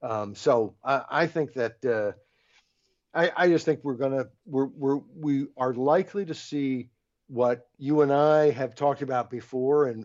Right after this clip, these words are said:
and what we wrote about when it <laughs> was predicted, or not predicted, I should say, when the study of the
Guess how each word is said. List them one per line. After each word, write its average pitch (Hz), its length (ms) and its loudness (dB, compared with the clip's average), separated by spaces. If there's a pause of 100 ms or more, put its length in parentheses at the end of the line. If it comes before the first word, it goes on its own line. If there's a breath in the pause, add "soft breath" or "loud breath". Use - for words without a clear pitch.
and 113 200 -10
what 120 240 -2
we 123 120 -6
wrote 135 300 4
about 120 380 2
when 123 440 -4
it 127 100 -12
<laughs> 120 200 -12
was 156 160 2
predicted, 143 720 -2 (320 soft breath)
or 151 380 2
not 135 240 -6
predicted, 120 420 -10
I 107 80 -6
should 101 180 -16
say, 101 200 -12
when 156 680 -2
the 123 100 -12
study 139 640 -4 (760)
of 117 560 -4 (440)
the 117 380 -10